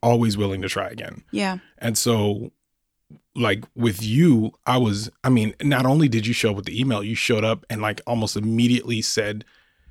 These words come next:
Speaker 1: something that I really needed to hear, which was, I mean, <laughs> it's kinda hard to, because my thing was,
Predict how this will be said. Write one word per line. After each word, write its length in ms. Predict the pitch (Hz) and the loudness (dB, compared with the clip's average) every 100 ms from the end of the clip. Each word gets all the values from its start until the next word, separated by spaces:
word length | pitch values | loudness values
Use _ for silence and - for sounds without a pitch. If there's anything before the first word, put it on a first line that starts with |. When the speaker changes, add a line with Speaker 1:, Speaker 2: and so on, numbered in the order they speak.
| _ _ _ _ - | _ _ _ _ -4
Speaker 1:
something 440 | - 123 107 120 | 2 2 4 2
that 120 | 107 | 2
I 80 | 101 | 0
really 320 | 98 113 113 | 2 2 4
needed 280 | 110 110 107 | 4 2 0
to 60 | - | -4
hear, 400 | - 110 151 - _ _ | 2 2 2 -2 _ _
which 240 | 117 110 117 | 0 0 2
was, 180 | 98 - - _ - - | -2 -4 -14 _ -8 2
I 80 | |
mean, 300 | 131 117 104 - - - _ _ _ _ _ _ - | 4 4 0 -6 -18 -20 _ _ _ _ _ _ -6
<laughs> 500 | - - - - - 175 - | -2 -2 -4 -6 2 4 6
it's 340 | 220 - 185 | 2 4 -2
kinda 320 | - 185 190 | 0 2 2
hard 280 | 135 151 160 | 4 6 6
to, 160 | 147 135 - - - | 4 2 0 -4 4
because 240 | 175 175 | 6 6
my 140 | 160 | 6
thing 240 | 165 185 156 | 4 4 4
was, 180 | 135 | 2